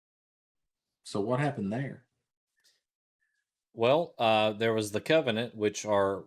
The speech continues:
Speaker 2: religious fanatics, right? They believe
Speaker 1: Mm-hmm.
Speaker 2: in, uh,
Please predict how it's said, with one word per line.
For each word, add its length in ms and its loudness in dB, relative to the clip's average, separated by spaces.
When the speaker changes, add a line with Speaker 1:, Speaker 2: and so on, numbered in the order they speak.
Speaker 2:
religious 480 -2
fanatics, 600 -4
right? 400 0
They 100 -4
believe 380 -6
Speaker 1:
Mm-hmm. 120 -6
Speaker 2:
in, 580 -4
uh, 400 -6